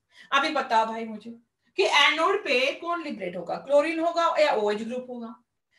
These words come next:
cathode पे एनए प्लस आएगा या एच प्लस आएगा? अभी तो इनमें competition बढ़ गया है। अभी इसका एक ही solution है कि आपको कुछ reduction potential की series याद रखनी पड़ेगी।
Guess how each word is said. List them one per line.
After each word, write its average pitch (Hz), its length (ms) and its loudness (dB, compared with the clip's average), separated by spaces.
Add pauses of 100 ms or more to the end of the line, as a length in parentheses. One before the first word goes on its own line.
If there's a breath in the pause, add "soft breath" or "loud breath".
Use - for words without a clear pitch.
(140)
cathode 320 500 2
पे 370 140 4
एनए 302 220 0
प्लस 320 320 2
आएगा 320 420 2
या 196 160 -4
एच 196 180 -4
प्लस 233 260 -8
आएगा? 220 300 -6 (100)
अभी 196 160 -8
तो 240 80 -12
इनमें 226 260 -8
competition 185 600 -10 (100)
बढ़ 185 240 -6
गया - 240 -16
है। - 180 -20 (640 soft breath)
अभी 320 220 2
इसका 440 380 2
एक 311 260 -2
ही 403 120 2 (120)
solution 285 560 -2
है 180 200 -4 (540)
कि 302 140 -6
आपको 269 580 2
कुछ 311 280 -10
reduction 233 640 -4
potential 240 680 -6
की 294 140 -8
series 214 300 -8
याद 175 200 -8
रखनी - 240 -20
पड़ेगी। - 380 -18